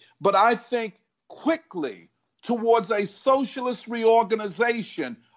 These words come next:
of the economy without intruding upon the, as we like to say in the West,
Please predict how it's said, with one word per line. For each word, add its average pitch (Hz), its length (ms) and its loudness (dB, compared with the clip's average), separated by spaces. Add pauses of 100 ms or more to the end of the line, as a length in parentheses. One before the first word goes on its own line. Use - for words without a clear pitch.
(120)
of 226 260 4
the 233 220 -4
economy 185 720 -4 (360)
without 254 760 0
intruding 240 720 -4
upon 160 640 0 (340)
the, 185 420 -4 (380)
as 185 280 2
we 196 100 -8
like 185 280 2
to 180 80 -4
say 175 340 -2
in 165 100 -8
the 160 80 -6
West, 147 360 0